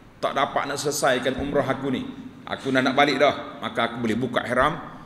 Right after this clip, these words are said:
tak payah bayar dam, tak payah apa." Jadi penting sekali. Kalau tidak, nanya.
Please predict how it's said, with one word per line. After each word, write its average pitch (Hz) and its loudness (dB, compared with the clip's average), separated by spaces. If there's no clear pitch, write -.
tak - -2
payah 107 0
bayar 98 2
dam, 147 0
tak - -6
payah - -10
apa." - -16
Jadi 80 -10
penting 151 2
sekali. - -4
Kalau 120 -2
tidak, 151 -2
nanya. 147 -6